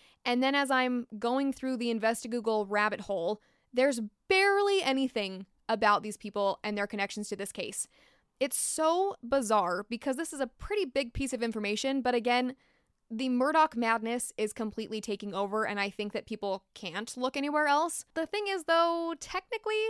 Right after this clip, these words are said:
even in this theory, there are still some Murdaugh connections there. On December fifteenth,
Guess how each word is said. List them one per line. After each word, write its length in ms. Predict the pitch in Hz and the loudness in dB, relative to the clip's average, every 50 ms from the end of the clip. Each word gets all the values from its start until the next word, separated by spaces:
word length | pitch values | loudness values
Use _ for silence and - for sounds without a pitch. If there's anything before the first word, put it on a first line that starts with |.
| 427 - _ _ _ _ _ _ _ _ _ | -4 -8 _ _ _ _ _ _ _ _ _
even 300 | _ 262 302 330 370 359 | _ -2 -2 -2 0 -2
in 120 | 359 339 285 | -2 -2 0
this 200 | 277 311 - - | -2 -2 -2 -4
theory, 380 | - 302 302 311 320 330 330 | -6 -4 -2 -2 0 -2 -2
there 220 | 285 247 254 262 254 | 0 0 2 2 4
are 160 | - 247 254 | 4 2 2
still 280 | - - - 262 277 277 | 0 -2 -2 -2 -2 0
some 300 | - - 247 247 233 214 | 0 0 0 0 0 0
Murdaugh 420 | 214 214 214 214 214 214 - - | 0 2 4 4 2 2 -2 -8
connections 800 | - 226 208 202 - - - 202 202 202 208 208 - - - - - _ _ _ _ _ _ _ | -6 -4 -2 -2 -4 -4 -8 -8 -8 -8 -8 -8 -8 -10 -10 -12 -16 _ _ _ _ _ _ _
there. 420 | - 202 190 156 120 82 87 - - _ _ _ _ _ _ _ _ _ _ _ _ _ _ _ - | -10 -6 -4 -4 -4 -4 -6 -10 -12 _ _ _ _ _ _ _ _ _ _ _ _ _ _ _ 2
On 160 | - 262 294 | 2 2 4
December 340 | 339 320 - 330 320 349 320 | 2 0 -2 0 0 0 0
fifteenth, 500 | - 359 - - - 220 208 208 202 | -2 -4 -4 -4 -4 -4 -2 -4 -6